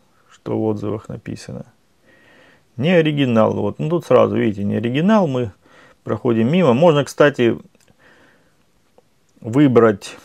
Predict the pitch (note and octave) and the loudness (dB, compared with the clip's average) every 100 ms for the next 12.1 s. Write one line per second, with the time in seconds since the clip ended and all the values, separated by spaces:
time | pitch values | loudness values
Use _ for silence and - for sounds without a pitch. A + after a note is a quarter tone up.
0 | _ _ _ _ _ _ _ _ A2+ A#2 | _ _ _ _ _ _ _ _ -4 0
1 | A#2 - A#2 B2 C3+ F#3+ F#3+ E3+ C3 A2+ | 0 0 -2 0 0 0 0 2 2 4
2 | A2 G2+ G#2 C3 D3 C#3 B2+ B2 - _ | 2 0 -4 -2 2 4 2 0 -4 _
3 | - C#3 A#2+ C3 E3 E3+ A#2 - G#2+ G2 | -2 0 0 0 2 2 0 -2 -6 -6
4 | - G#2+ C3+ D3+ B2+ - _ _ _ _ | -6 -6 -2 -2 -2 -8 _ _ _ _
5 | _ _ - A2 B2 C3+ - - - A2+ | _ _ -8 -2 2 2 0 -8 -4 -4
6 | - A2 G2+ - - _ _ _ _ _ | 0 0 0 -6 -18 _ _ _ _ _
7 | _ _ _ _ _ _ _ _ _ _ | _ _ _ _ _ _ _ _ _ _
8 | _ _ _ _ _ _ _ _ _ _ | _ _ _ _ _ _ _ _ _ _
9 | _ _ _ _ _ _ _ _ A2 B2 | _ _ _ _ _ _ _ _ 0 2
10 | G#2+ - B2+ E3 C#3+ A2 G#2+ A2 B2+ G#2+ | 2 -2 -2 4 4 4 2 2 4 2
11 | G2+ - - B2 A2+ G2+ G#2+ G#2+ G#2 - | -2 -10 -4 -2 0 -2 -2 -4 -8 -16